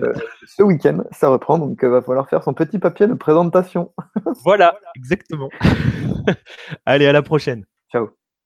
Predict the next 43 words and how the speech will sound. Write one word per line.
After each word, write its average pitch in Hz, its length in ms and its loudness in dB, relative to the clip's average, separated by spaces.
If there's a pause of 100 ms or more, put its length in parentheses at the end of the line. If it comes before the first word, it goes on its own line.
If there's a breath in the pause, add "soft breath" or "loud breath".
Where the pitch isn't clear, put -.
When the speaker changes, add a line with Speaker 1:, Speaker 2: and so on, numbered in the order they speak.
(800)
Speaker 2:
Alors, 113 160 0
on 127 40 -2
a 131 80 -2
vu 165 200 -2
un 139 120 0
représentant, 143 760 -4
euh, 110 380 -2
qui 123 180 -4
a 123 80 0
respecté 143 500 -4
ses 165 160 -6
traditions, 147 600 -8
le 180 100 -4
Mexique. 165 480 -10
On 131 80 -10
va 127 140 -4
passer 175 320 -2
à 143 140 0
un 170 180 -4
qui 151 200 -8
a 143 80 -4
fortement 180 600 -6
déçu, 180 480 -4
le 151 160 -6
Costa 156 320 -6
Rica. 139 420 -4
Et 120 100 -6
pour - 280 -16
parler 120 300 -2
du 139 120 -10
Costa 120 300 -8
Rica, 120 320 -4
bien 117 340 -6
évidemment, 123 460 -6
sur - 160 -10
Lucarne 113 320 -8
Opposée, 104 440 -8
on 95 100 -10
voit 107 200 -4
tout - 140 -12
de - 80 -18
suite - 260 -12
arriver 120 480 -6